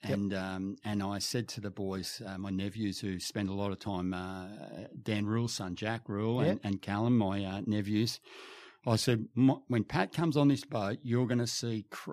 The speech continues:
Speaker 2: a craftsman like you've never seen." And, and, uh, we had a, we had a great time doing those little jobs around the yacht, uh, in the, uh, the Bay of Taormina
Speaker 1: Yeah.
Speaker 2: there.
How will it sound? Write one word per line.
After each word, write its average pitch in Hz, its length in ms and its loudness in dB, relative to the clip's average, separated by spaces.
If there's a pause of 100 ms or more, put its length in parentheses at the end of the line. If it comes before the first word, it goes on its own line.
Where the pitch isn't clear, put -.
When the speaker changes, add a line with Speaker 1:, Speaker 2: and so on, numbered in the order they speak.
Speaker 2:
a 107 100 -6
craftsman 120 720 -4
like 92 200 -6
you've 104 260 -4
never 104 320 -2
seen." 113 500 -2
And, 98 240 0
and, 98 280 -2
uh, 98 340 -4
we 110 180 -2
had 98 120 -4
a, 87 100 -10 (120)
we 113 140 -2
had 101 80 -4
a 90 60 -8
great 110 480 -4
time 98 340 -4
doing 104 300 0
those 95 220 -2
little 104 160 -4
jobs 101 400 -6
around 98 260 -4
the 98 80 -4
yacht, 101 280 -2 (100)
uh, 92 220 -4 (180)
in 98 60 -6
the, 95 260 -4
uh, 92 140 -6 (360)
the 110 100 -6
Bay 101 240 -6
of 92 120 -8
Taormina 110 540 -4
Speaker 1:
Yeah. 120 60 0
Speaker 2:
there. 117 180 2